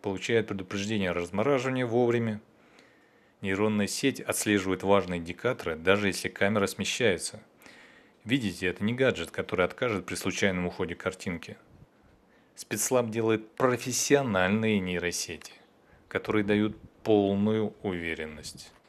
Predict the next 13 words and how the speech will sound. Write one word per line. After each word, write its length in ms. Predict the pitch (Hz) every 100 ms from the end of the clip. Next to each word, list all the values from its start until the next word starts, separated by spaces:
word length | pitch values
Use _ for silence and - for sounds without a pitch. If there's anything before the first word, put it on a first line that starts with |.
| _ _
Для 120 | 98 107
промышленности 640 | 104 113 156 156 135 -
мы 140 | 117 113
разрабатываем 580 | 107 107 120 120 110
нейросети 480 | 107 104 101 135 127
контроля 460 | - 98 92 110 110
приборов 520 | 104 95 104 104 -
учета, 600 | 92 - 104 - 113 101 -
сигнализации 880 | - 98 107 110 107 127 - 90 -
о 80 | 104
появлении 500 | - 98 104 104 92
бракованной 560 | 85 90 - 104 90 82
продукции, 760 | - 85 98 107 - 101 98